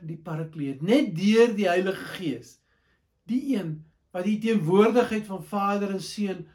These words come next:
aan ons bekend maak, kan ons glo. In gewone Afrikaans, die Gees stel ons in staat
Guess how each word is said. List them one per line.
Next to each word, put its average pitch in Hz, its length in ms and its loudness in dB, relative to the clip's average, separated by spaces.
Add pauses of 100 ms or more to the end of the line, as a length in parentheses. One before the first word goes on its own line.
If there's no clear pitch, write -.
(140)
aan 165 160 -8
ons 175 220 -6
bekend 180 500 -8
maak, 120 240 -12 (1040)
kan 226 380 -4
ons 180 500 -12
glo. 135 300 -10 (1040)
In - 80 -4
gewone 214 480 2
Afrikaans, - 680 -8 (1300)
die 156 100 -8
Gees - 540 -8 (680)
stel 160 320 -6
ons 156 260 -6
in 147 80 -8
staat 135 520 -12